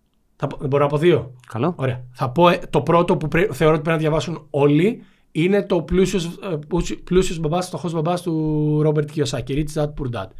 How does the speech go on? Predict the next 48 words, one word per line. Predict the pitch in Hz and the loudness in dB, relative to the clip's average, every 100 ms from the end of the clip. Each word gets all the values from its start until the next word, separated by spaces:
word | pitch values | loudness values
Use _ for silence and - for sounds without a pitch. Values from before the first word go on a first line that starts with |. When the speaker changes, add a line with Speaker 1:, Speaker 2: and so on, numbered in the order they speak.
| - - _ _ _ _ _ | -18 -18 _ _ _ _ _
Speaker 1:
Δεν | 139 180 | 0 2
συμφωνώ | 185 220 220 | 4 4 4
με | 214 | 6
τον | |
Ρόμπερτ | 208 202 190 | 6 6 2
Κιοσάκη | 202 190 190 | 0 0 -2
σε | - 196 | 4 6
όλα | 196 | 6
τα | 175 | 6
υπόλοιπα, | 147 165 160 220 - - | 2 2 2 2 2 4
αλλά | 170 175 | 4 6
αυτό | 156 - 233 | 4 6 6
το | 220 | 6
ένα | 208 | 4
βιβλίο | 180 170 185 226 269 - - - | 4 4 6 6 6 -6 -20 -12
είναι | - 226 220 | 0 4 6
η | 165 165 | 4 2
βίβλος | 139 165 247 247 285 285 - | 2 4 4 6 4 2 0
του, | 214 214 208 202 208 | -2 0 0 0 -2
του | 190 | 0
personal | 208 190 156 | 0 0 -2
finance. | 143 113 95 - - - - | -2 -6 -8 -16 -20 -20 2
Όλοι | 196 | 4
πρέπει | 208 | 4
να | 202 | 4
το | |
έχουμε | 185 175 | 2 0
διαβάσει. | 147 123 - - _ _ _ _ _ _ | -2 -2 -6 -14 _ _ _ _ _ _
Ε, | 156 151 | 0 2
αυτό | 147 147 | 4 4
είναι | 196 | 6
το | |
Speaker 2:
Εντάξει, | 139 | 4
Speaker 1:
ένα. | 123 - | 0 0
Speaker 2:
κάποια | 220 - 233 | 0 2 2
πράγματα | 240 233 247 233 175 | 4 4 6 4 4
που | 143 | 6
λέει | 135 180 208 180 156 | 6 6 4 0 -6
δεν | 170 160 202 | -4 4 6
είναι | 208 160 | 6 4
και | 117 | 2
πολύ | 117 110 | 2 2
εφαρμόσιμα | 117 107 120 156 147 | 0 0 0 2 2
για | 151 | 2
την | 151 123 | 2 0
Κύπρο, | 120 127 | 0 -2
ας | 107 - | -4 -6
πούμε. | - | -16